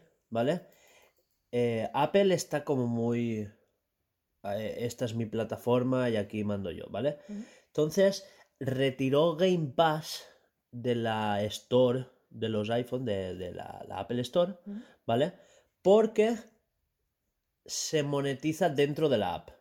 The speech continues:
Speaker 1: Básicamente lo que Apple ha prohibido dentro de la app es que si tú pagas algo de, de la app, le tienes que dar un treinta por ciento a Apple, ¿vale? Si tu aplicación es gratuita, pero luego hay un modelo de suscripción,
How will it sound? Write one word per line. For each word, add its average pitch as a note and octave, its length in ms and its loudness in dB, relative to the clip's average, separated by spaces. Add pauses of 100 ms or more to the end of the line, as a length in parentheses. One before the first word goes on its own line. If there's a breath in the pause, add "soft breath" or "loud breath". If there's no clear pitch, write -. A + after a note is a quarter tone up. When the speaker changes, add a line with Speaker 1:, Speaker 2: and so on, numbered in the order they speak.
(160)
Speaker 1:
Básicamente F#3+ 600 2
lo F3+ 140 2
que D3+ 120 4
Apple F#3+ 520 4 (420 loud breath)
ha D#3 120 0
prohibido E3+ 400 2
dentro D#3+ 300 2
de C#3+ 100 4
la C3+ 220 2
app - 140 -4 (520 soft breath)
es C#3+ 260 0
que B2+ 520 2
si - 500 -2
tú A3 260 0
pagas G3 360 2
algo D3 360 2
de, C#3 280 0 (220)
de B2 220 -4
la A#2+ 220 -2
app, - 180 0 (340)
le B2+ 140 -6
tienes D#3 280 -4
que C#3 140 -2
dar E3 260 0
un B2+ 240 -2
treinta D#3 360 -2
por A2+ 120 -4
ciento D3 300 -4
a F#2 120 -4
Apple, - 220 -14 (1120 soft breath)
¿vale? F3 320 0
Si - 220 -2
tu F3+ 140 6
aplicación F#3 540 2
es A3 140 0
gratuita, F#3+ 760 0
pero C#3+ 180 2
luego D#3 260 4
hay A3+ 100 2
un G#3 100 4
modelo E3 360 4
de C3 100 0
suscripción, A#2+ 920 -6